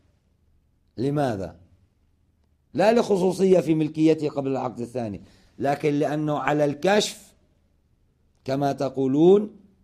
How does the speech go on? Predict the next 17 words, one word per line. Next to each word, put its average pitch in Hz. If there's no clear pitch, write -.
يملك 190
المشتري 214
من 214
حين 233
العقد 135
الأول 107
فيستمر 135
إلى 131
العقد 113
الثاني، 90
وهذا 135
إشكال 147
اجتماعي 123
ما 135
بعد 120
العقد 110
الأول، 98